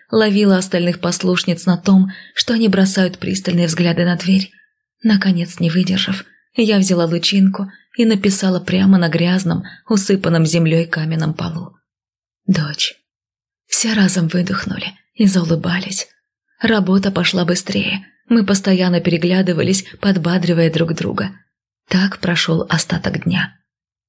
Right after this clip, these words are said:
Боль в спине постепенно затихала, раны быстро затягивались. Собрав все подгнившие водоросли в глубокие корзины, мы вместе вышли из хранилища.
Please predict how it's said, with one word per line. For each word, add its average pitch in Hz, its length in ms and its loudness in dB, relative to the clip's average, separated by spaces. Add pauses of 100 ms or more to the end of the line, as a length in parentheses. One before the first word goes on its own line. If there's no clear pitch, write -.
(120)
Боль 233 280 2
в 202 60 -4
спине 196 400 4
постепенно 190 560 -2
затихала, 185 720 -2 (240)
раны 220 320 4
быстро 185 380 -2
затягивались. 185 840 -4 (320)
Собрав 220 480 0
все 202 240 0
подгнившие 185 600 0
водоросли 170 480 0
в 160 60 -4
глубокие 165 480 0
корзины, 190 640 2 (180)
мы 233 180 4
вместе 196 420 2
вышли 170 280 0
из - 220 -4
хранилища. 190 680 0